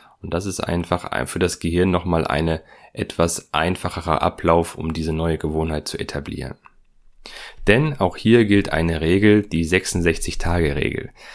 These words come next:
Ich werde dir in den Shownotes nochmal die entsprechende Folge, ähm, hinterlegen, aber hier ist es entscheidend, versuche diese neue Gewohnheit über mindestens sechsundsechzig Tage durchzuhalten und du wirst merken, der Automatismus ist eingeschaltet.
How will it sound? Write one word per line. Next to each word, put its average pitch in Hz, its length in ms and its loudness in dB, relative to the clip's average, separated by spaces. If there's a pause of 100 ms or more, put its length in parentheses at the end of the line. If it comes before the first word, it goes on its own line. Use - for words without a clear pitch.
(160)
Ich - 140 -10
werde 107 220 6
dir 101 140 6
in 90 80 4
den 87 120 2
Shownotes 95 460 2
nochmal 87 220 2
die 78 100 -2
entsprechende 82 580 -2
Folge, 95 460 6 (420)
ähm, 82 420 -4
hinterlegen, 92 760 4
aber 92 300 2
hier 87 240 2
ist 98 120 0
es 92 120 -8
entscheidend, 95 720 2 (260)
versuche 104 420 4
diese 92 260 2
neue 95 280 4
Gewohnheit 87 720 0
über - 260 -4
mindestens 131 520 2
sechsundsechzig - 580 0
Tage 78 260 0
durchzuhalten 87 840 2 (380)
und 90 140 -2
du 80 140 0
wirst 80 240 0
merken, 87 720 0
der 80 160 0
Automatismus 82 800 -2
ist - 140 -6
eingeschaltet. - 800 -4